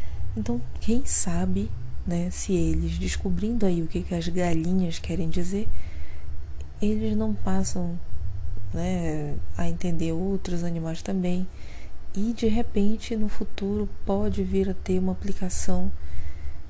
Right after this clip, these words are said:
mais, é,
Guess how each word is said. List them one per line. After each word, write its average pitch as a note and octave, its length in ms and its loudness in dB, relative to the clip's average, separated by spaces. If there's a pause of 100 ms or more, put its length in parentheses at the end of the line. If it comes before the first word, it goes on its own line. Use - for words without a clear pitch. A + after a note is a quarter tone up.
(420)
mais, F3+ 1040 -2 (320)
é, E3 540 0